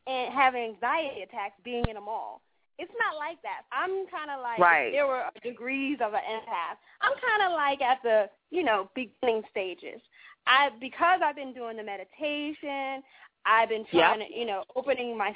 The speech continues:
Speaker 1: third eye, I've been really trying to build up my tuition. So now I'm getting to, to the point where I'm selling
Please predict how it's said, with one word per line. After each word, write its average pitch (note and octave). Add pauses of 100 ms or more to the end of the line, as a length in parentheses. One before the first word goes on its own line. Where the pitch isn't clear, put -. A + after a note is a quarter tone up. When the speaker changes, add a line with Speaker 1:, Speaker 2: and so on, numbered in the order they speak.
Speaker 1:
third A3
eye, C4+ (320)
I've E4+
been D#4
really E4
trying C#4+
to B3+
build C4
up B3+
my A3
tuition. A3 (280)
So C#4
now E4+
I'm F4
getting D4
to, C#4+ (260)
to C#4+
the A#3+
point A#3+
where G#3+
I'm F#3+ (280)
selling C#4